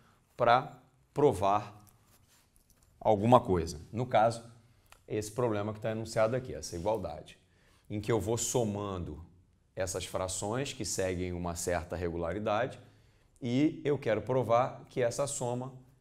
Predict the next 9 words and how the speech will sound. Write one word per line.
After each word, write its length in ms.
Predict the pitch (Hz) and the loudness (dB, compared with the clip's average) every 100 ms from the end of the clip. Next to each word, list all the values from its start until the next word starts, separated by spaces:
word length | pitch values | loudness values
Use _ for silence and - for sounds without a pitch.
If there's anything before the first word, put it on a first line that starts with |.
| _ | _
é 120 | 143 127 | -4 0
dada 300 | 107 107 110 | 2 2 0
por 220 | 110 117 | 0 0
aquela 380 | 113 110 113 113 | 2 4 4 4
fração. 460 | - 120 - 71 - - _ _ _ _ _ _ _ _ _ _ _ _ - - _ - _ | 2 0 0 -8 -12 -20 _ _ _ _ _ _ _ _ _ _ _ _ -20 -20 _ -20 _
Bom, 120 | - - | -10 -8
a 60 | |
gente 240 | 92 110 - | -6 -8 -2
começa 500 | 185 147 170 220 | 0 2 0 -4